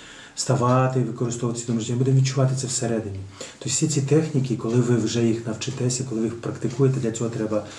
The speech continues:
як кому скільки ча-, кому тиждень, кому місяць, кому два. От, ви їх хорошо вивчите, пропрактикуєте. Можете позвонити мені, можете зв'язатися зі мною на моєму сайті, є з Нігорком ю ей, да? Там є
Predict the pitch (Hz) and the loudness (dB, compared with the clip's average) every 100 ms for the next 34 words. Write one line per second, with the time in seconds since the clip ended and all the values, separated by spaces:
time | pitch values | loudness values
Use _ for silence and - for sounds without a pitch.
0 | - - 117 - 110 113 - 131 123 143 | -8 -2 -2 0 0 0 -4 -6 -2 -2
1 | 143 139 135 180 156 107 101 - - - | 0 0 -2 2 4 4 0 -12 -20 -20
2 | - - 147 135 131 120 110 131 131 107 | -8 2 4 6 4 4 2 2 2 -2
3 | 110 107 101 113 120 120 - - - - | -2 -4 -2 -2 -4 -6 -14 -20 -20 -20
4 | - - - 127 123 123 - 156 160 147 | -20 -16 -2 2 2 0 2 6 6 4
5 | - - - - - - - 123 - 120 | -4 -16 -20 -20 -20 -8 0 0 2 2
6 | 113 110 - 127 120 127 - - - - | 2 -2 -4 -6 -6 -8 -10 -20 -20 -20
7 | - 156 120 120 131 - 120 113 123 151 | 0 0 2 0 -2 -4 -2 -2 2 2
8 | 160 135 127 113 110 107 107 107 117 120 | 2 2 -2 -2 -2 -2 -2 -2 -2 0
9 | 120 117 107 104 107 110 - 98 104 117 | 0 -2 -4 -4 -4 -6 -6 -6 -2 -2
10 | 120 120 - - - - - 127 113 113 | -2 -4 -8 -16 -18 -20 -12 -4 0 0
11 | 113 110 117 110 107 110 104 110 110 107 | 0 -2 0 -2 0 0 0 -2 -2 -4
12 | 110 107 104 104 101 131 147 - - - | -4 -2 -2 -4 -2 -2 -4 -8 -10 -10
13 | - 117 | -6 -6